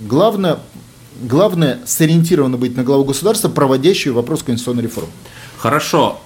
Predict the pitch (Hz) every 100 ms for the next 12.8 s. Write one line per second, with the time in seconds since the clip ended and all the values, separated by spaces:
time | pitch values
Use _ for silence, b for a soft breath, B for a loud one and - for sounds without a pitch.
0 | 107 104 135 139 101 143 208 - 170 151
1 | 151 143 139 147 131 - - 170 165 110
2 | 113 113 101 - 90 80 98 123 113 -
3 | 87 - 110 110 123 131 123 90 85 -
4 | - 107 101 87 - 87 98 101 87 85
5 | - 98 107 104 135 165 95 95 85 82
6 | 82 B - 90 90 - 107 131 160 147
7 | - 120 131 127 120 - 110 101 95 -
8 | - 113 113 117 120 101 110 139 - 135
9 | 127 120 104 110 101 - - 139 127 117
10 | - 104 101 117 110 101 101 - 113 101
11 | 107 101 98 143 143 87 98 123 147 107
12 | 127 123 117 175 165 131 123